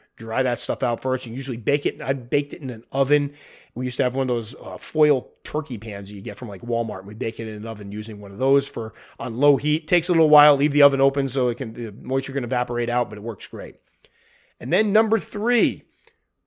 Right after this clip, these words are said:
we're going to go with cocoa fiber again. Now, remember, some, I know some people are probably thinking, "I'll fill this one in." I thought about this, and it could be a possibility.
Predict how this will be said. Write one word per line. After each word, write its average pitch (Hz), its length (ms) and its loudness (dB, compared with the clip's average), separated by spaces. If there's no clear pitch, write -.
we're 123 140 -6
going 139 260 0
to 139 40 2
go 135 220 4
with 123 400 -2
cocoa 160 400 2
fiber 143 540 2
again. 156 320 2
Now, 165 100 8
remember, 180 260 10
some, 185 200 4
I 170 100 4
know 175 140 4
some 180 140 0
people 165 180 4
are 147 60 6
probably 151 280 4
thinking, 131 300 -2
"I'll 120 240 0
fill 147 240 2
this 139 180 -2
one 131 100 -2
in." 127 160 0
I 110 80 -2
thought 233 300 6
about 135 260 4
this, - 200 -6
and 151 80 -4
it 147 80 -6
could 240 100 -2
be 208 80 4
a 139 60 4
possibility. 117 520 -4